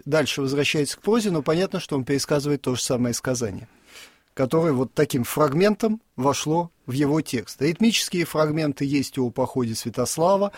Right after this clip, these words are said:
и, э, даже в-, известное сказание о призвании варягов, изгнаша варягов за мои, не дашь им дани, и начаша сами собой владеть, оно же тоже ритмично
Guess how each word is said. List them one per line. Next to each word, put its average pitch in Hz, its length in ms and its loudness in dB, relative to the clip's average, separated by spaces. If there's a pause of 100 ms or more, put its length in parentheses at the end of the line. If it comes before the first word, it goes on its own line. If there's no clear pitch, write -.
(400)
и, 160 360 2
э, 143 560 4
даже 143 920 2
в-, 123 760 -2
известное 147 460 2
сказание 135 580 2
о 143 220 0
призвании 127 580 0
варягов, 156 580 2
изгнаша 131 640 0
варягов 107 480 -4
за 165 280 2
мои, 170 220 0
не 123 120 2
дашь 127 400 0
им 110 180 -8
дани, 185 420 2 (300)
и 143 80 2
начаша 143 540 2
сами 113 320 -4
собой 113 380 -4
владеть, 113 600 -4
оно 147 220 0
же 139 140 -2
тоже 165 340 0
ритмично - 520 -4